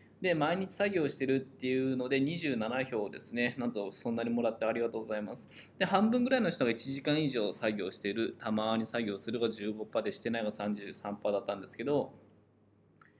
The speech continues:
まあ、半分ぐらいの人が毎日してて、で、十パーセントぐらいの人がたまにしてて、で、三割の方は今何もしてないって形なんですけど、まあ、その解決方法とかですね、僕なりにちょっとまとめてみましたので、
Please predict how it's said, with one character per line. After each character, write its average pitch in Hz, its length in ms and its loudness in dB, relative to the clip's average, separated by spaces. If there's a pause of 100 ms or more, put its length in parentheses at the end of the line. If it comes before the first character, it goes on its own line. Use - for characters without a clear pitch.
(380)
ま 160 120 2
あ、 160 40 2
半 190 340 2
分 220 200 4
ぐ 220 80 0
ら 233 120 6
い 208 40 4
の 156 80 2
人 135 200 0
が 117 80 4
毎 110 200 4
日 120 280 0
し - 100 -4
て 131 120 2
て、 156 460 0 (380)
で、 147 320 0
十 139 160 -2
パ 151 180 2
ー 147 80 6
セ 156 100 -4
ン 147 40 -4
ト 151 80 -2
ぐ 165 80 2
ら 165 100 4
い 156 60 -2
の 135 80 2
人 131 240 -2
が 104 280 2
た 120 120 -6
ま 110 220 2
に 110 120 -4
し - 60 -10
て 110 140 -4
て、 123 340 0
で、 107 160 -10
三 156 300 -2
割 135 160 2
の 123 120 -4
方 190 300 -2
は 226 220 0
今 107 200 -4
何 101 220 -6
も 104 140 -4
し - 80 -12
て 107 100 -4
な 104 160 0
い 104 60 -2
っ - 40 -8
て - 160 -8
形 - 280 -10
な 104 100 -2
ん 98 40 -2
で 95 80 -6
す - 120 -12
け 107 80 -8
ど、 131 360 -2 (360)
ま 180 60 0
あ、 - 20 -2
そ 208 100 -4
の 196 80 0
解 160 260 4
決 202 280 0
方 220 260 2
法 131 240 2
と - 140 -8
か 104 240 2
で 76 100 -8
す - 140 -4
ね、 139 240 4
僕 131 240 -2
な 131 100 6
り 131 140 2
に 135 240 4
ち - 80 -6
ょ - 20 -16
っ - 20 -14
と 113 80 -4
ま 104 120 0
と 113 100 -2
め 110 100 0
て 117 120 -6
み 113 120 2
ま 110 140 0
し - 100 -4
た 107 120 -4
の 104 160 -4
で、 120 380 2